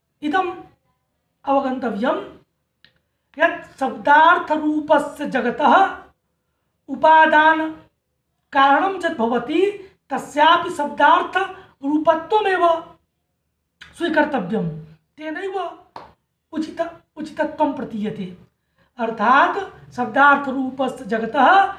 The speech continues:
उपादानकारणस्यापि शब्दार्थरूपत्व-, रूपत्वौचित्यात्। अस्मात् कारणात् एतादृशः द्वितीयः विग्रहः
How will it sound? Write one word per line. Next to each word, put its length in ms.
उपादानकारणस्यापि 1900
शब्दार्थरूपत्व-, 1600
रूपत्वौचित्यात्। 2250
अस्मात् 540
कारणात् 1160
एतादृशः 760
द्वितीयः 640
विग्रहः 680